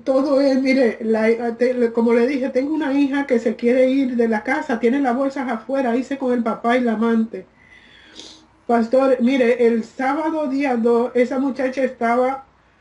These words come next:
borracha completamente y una mu-, la,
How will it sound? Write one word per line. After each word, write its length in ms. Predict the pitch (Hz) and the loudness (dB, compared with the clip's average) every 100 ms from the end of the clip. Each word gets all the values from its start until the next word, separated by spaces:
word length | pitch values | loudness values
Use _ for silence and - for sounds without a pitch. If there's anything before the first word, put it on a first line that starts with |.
| _ _ _ | _ _ _
borracha 720 | 214 226 226 226 262 269 285 | 2 4 4 4 2 2 -2
completamente 840 | 269 226 247 254 262 240 247 226 240 | 0 0 0 0 0 -2 -2 -2 0
y 100 | 240 | 2
una 240 | 269 311 | 2 0
mu-, 160 | 294 247 | -2 2
la, 200 | 240 | 2